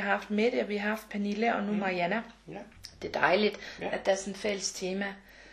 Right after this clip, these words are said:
Speaker 1: Øhm, måske har jeg svaret det her en gang før til dig, Mariana, fordi jeg kan huske, at vi har lige haft det her op at vende, øh, lidt før. Men,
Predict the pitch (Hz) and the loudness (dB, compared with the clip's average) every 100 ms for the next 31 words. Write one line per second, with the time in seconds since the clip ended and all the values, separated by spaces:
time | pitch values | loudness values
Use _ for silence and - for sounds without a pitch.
0 | - - - - _ - - 104 104 202 | -20 -20 -20 -20 _ -4 2 4 2 0
1 | 202 - - - - 220 220 - 285 240 | -2 -2 -4 -8 0 2 4 6 6 8
2 | 247 233 220 220 226 262 247 240 240 240 | 10 10 8 8 8 8 4 2 2 0
3 | 285 214 214 214 - - - - - 247 | -2 0 2 0 -2 -10 -20 -18 4 6
4 | 202 180 - 190 180 196 214 190 180 214 | 8 4 -2 2 4 4 2 0 0 -2
5 | 220 - 101 98 98 104 123 - - 95 | -4 -4 -4 -4 -6 -6 -4 -6 -4 -6
6 | 190 208 196 - 208 226 214 202 226 208 | -4 -4 -2 -4 -2 -2 -2 -2 -2 2
7 | 202 202 196 196 214 226 233 - - - | 4 2 -2 0 2 2 0 -6 -18 -20
8 | - - - 208 196 196 202 220 - 220 | -20 -20 -6 -2 0 0 0 -2 4 6
9 | 214 220 - - - - - - _ 208 | 6 2 -6 -20 -20 -20 -20 -20 _ 2
10 | 196 196 | 2 2